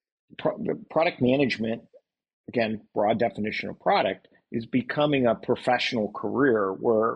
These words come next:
where, um, a lot of people my age fell into it, where a lot of people were,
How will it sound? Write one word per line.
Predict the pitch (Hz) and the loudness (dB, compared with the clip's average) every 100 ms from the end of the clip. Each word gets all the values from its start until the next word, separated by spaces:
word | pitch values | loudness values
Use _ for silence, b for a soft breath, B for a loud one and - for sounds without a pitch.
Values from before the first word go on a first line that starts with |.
| - | -6
where, | - - 127 117 117 - B B B _ _ 110 | -14 -2 0 2 2 -2 B B B _ _ -2
um, | 110 104 | -2 0
a | - | 0
lot | 123 131 151 | 2 2 2
of | 143 | 0
people | 143 143 131 113 110 | -2 -2 -2 -2 -2
my | 113 123 | 0 0
age | 131 107 107 110 110 - - _ _ _ _ - | 0 -2 -6 -8 -8 -12 -18 _ _ _ _ -8
fell | - 131 123 | -2 2 4
into | 147 147 110 92 | 2 0 -4 -6
it, | - | -6
where | - 117 | -4 0
a | 110 | 2
lot | 123 123 | 4 2
of | 107 | 0
people | 131 110 127 117 113 - | -4 -4 0 0 0 -4
were, | 131 131 | -4 -2